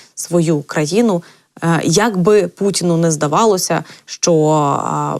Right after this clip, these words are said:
парад на Красній площаді, на Красній пл-, парад на, на Хрещатику можливий вже наступного дня, після того, як вони, ем,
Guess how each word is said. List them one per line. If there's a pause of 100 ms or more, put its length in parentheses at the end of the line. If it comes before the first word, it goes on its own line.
парад
на
Красній
площаді,
на
Красній
пл-,
парад
на, (340)
на
Хрещатику
можливий
вже
наступного
дня,
після
того,
як
вони, (340)
ем,